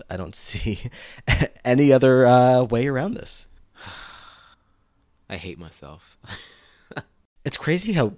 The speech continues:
Speaker 1: different he looks these days, Billy Lewis Junior, and how, like, much he didn't make it, 'cause I'm so, I'm so surprised that he didn't make it as well as a lot of these other kids did. He's got the voice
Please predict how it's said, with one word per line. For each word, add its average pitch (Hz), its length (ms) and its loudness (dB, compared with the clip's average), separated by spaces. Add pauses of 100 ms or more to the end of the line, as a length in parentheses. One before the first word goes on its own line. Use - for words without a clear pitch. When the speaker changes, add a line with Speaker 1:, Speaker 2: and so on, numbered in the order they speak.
(160)
Speaker 1:
different 107 320 -4
he 101 80 -6
looks 90 240 -8
these 95 220 -4
days, 87 460 -2 (120)
Billy 101 220 -2
Lewis 92 260 -4
Junior, 92 540 -6
and 110 160 -6
how, 107 140 -2
like, 98 360 -6
much 107 200 -6
he 113 60 -4
didn't 104 360 -6
make 92 200 -8
it, 107 220 -4
'cause 104 180 -6
I'm 101 120 -4
so, 202 180 -2 (100)
I'm 175 140 -2
so - 120 -6
surprised 156 500 -6
that 95 100 -6
he 104 80 -4
didn't 95 340 -6 (440)
make 104 240 -2
it 95 240 -4 (180)
as 101 400 0 (260)
well 113 440 2
as 104 240 -2
a - 20 -4
lot 98 180 -2
of 92 60 -6
these 98 160 -6
other 92 160 -6
kids 87 260 -8
did. 87 220 -6
He's 185 240 -2
got 226 460 -6
the 107 160 -4
voice 110 640 -6